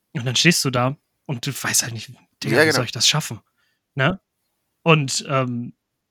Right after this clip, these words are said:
Speaker 1: dann gibst du das halt weiter und dann ist ja sofort die, die baubetreibende Firma in der,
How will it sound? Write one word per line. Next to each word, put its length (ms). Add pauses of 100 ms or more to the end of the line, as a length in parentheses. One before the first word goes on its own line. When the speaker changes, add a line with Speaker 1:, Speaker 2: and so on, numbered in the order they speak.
(240)
Speaker 1:
dann 180
gibst 200
du 40
das 180
halt 180
weiter 360
und 120
dann 160
ist 140
ja 180
sofort 600 (520)
die, 500 (800)
die 180
baubetreibende 800
Firma 460
in 140
der, 300